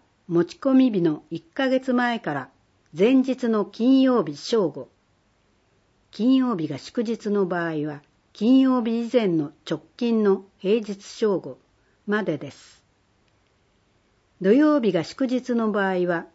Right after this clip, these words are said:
ゴミの受け入れを行いません。申し込み問い合わせ先、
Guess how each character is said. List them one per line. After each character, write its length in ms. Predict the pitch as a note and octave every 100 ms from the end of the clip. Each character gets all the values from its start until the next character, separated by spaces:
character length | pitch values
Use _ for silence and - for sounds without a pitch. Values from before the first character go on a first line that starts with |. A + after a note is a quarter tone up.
| -
ゴ 120 | F3+
ミ 160 | A#3+ C4
の 200 | B3 A3+
受 100 | G3
け 180 | B3+ A#3+
入 100 | A3+
れ 180 | G#3
を 200 | G3+ F3+ - D3+
行 140 | A3
い 240 | G#3+ G3 F3+
ま 120 | E3
せ 200 | - D#3
ん。 100 | C3 _ _ _ _ _ _ _ _ _ _ _ _ _ _ _ _ _ _ _
申 220 | F#3+ C#4 C#4+
し 100 | -
込 140 | C4
み 160 | A#3 A3+
問 260 | F3 A3
い 60 | A#3+
合 80 | A3
わ 80 |
せ 160 | G#3 G3+
先、 420 | F3+ E3 - D3